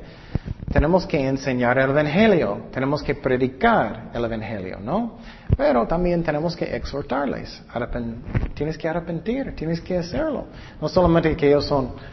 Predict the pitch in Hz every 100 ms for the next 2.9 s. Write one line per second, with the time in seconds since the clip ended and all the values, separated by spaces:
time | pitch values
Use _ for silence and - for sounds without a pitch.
0 | - 110 101 110 156 - - - 170 -
1 | 220 - 175 - 180 - - - - 143
2 | 139 139 127 113 120 202 240 208 113